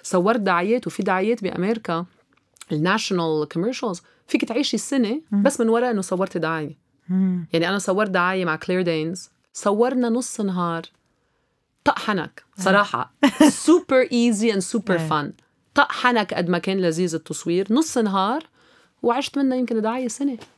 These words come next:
Speaker 2: واو.
Speaker 1: ففي هالopportunities، والناس مقتلة بعضها لي-، لياخدوا الopportunities.
Speaker 2: مم.
Speaker 1: فأنا صرت أتضايق أكتر بعد إنه أنت عندك هالopportunities وبتحبي اللي عم تعمليه وعم تشتغلي وتعبتي وكل، و-، ومش عاجبك.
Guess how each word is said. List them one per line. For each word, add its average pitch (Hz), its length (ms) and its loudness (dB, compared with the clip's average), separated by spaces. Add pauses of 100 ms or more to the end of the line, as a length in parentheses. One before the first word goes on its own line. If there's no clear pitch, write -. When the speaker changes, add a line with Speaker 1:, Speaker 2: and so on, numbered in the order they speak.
(180)
Speaker 2:
واو. 180 140 -6 (280)
Speaker 1:
ففي 214 380 4
هالopportunities، 240 1000 2
والناس 240 400 2
مقتلة 240 340 0
بعضها 269 360 6
لي-، 240 240 2
لياخدوا 226 540 4
الopportunities. 190 440 0
Speaker 2:
مم. 156 180 -4
Speaker 1:
فأنا 247 260 2
صرت 247 220 0
أتضايق 269 420 2
أكتر 196 360 2
بعد 175 360 2 (360)
إنه 240 140 4
أنت 320 120 6
عندك 294 340 2
هالopportunities 190 1080 0
وبتحبي 170 320 -2
اللي 240 120 4
عم 220 60 0
تعمليه 202 280 -2
وعم 190 80 0
تشتغلي 233 460 -2
وتعبتي 214 540 -2
وكل، 240 180 -2 (200)
و-، 202 240 0
ومش 226 180 2
عاجبك. 220 540 -2